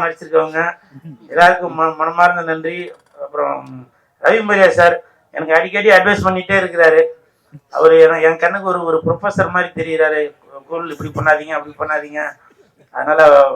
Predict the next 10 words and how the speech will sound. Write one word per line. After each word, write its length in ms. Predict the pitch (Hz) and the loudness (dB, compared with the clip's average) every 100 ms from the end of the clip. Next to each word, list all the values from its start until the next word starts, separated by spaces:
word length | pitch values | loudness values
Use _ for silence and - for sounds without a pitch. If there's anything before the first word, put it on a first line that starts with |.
| 127 | -6
இப்ப 140 | - 127 123 151 | -8 -4 -2 -2
நடிப்புல 340 | 170 160 156 147 | -4 0 0 0
கான்சன்ட்ரேட் 400 | 165 160 160 147 | -4 -4 -10 -10
பண்ணுங்க" 240 | 151 151 147 | -14 -8 -6
அப்படின்னு 280 | 147 151 139 | -8 -12 -18
சொல்லிட்டே 260 | 143 143 147 | -18 -8 -6
இருக்காரு. 280 | 143 135 147 - _ _ _ _ _ _ | -6 -8 -8 -10 _ _ _ _ _ _
மிக்க 260 | _ 175 160 | _ -2 0
நன்றி 240 | 151 156 160 160 | -2 -4 2 4
சார். 180 | 165 | 4